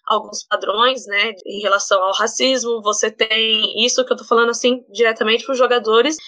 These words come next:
e você tem um problema maior, que é os que são o que fazem o futebol se movimentar.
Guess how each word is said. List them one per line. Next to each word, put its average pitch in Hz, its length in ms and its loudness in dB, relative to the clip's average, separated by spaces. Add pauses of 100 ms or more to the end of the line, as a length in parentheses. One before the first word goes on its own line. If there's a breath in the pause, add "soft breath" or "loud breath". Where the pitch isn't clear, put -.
(180 loud breath)
e 254 100 2
você 269 200 4
tem 285 140 2
um 320 60 -4
problema 302 420 2
maior, 320 400 4
que 339 80 -2
é 339 80 4
os 381 220 -4
que 349 180 -2
são - 300 0 (260)
o 262 480 2
que 277 180 -8
fazem 311 320 2
o 262 40 -2
futebol 226 540 0
se - 180 -4
movimentar. 214 580 -4